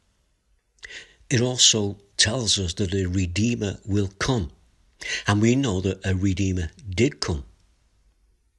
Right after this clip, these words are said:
And we are being told that the faithful will be made righteous,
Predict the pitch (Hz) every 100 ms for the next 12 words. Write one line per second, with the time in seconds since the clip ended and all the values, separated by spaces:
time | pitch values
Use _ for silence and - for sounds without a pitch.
0 | _ _ _ _ _ _ _ - - -
1 | 90 90 - - 95 117 113 85 80 90
2 | 85 - 98 95 92 92 - - - 117
3 | 143 - 82 80 92 90 92 85 87 82
4 | 90 117 - 92 - -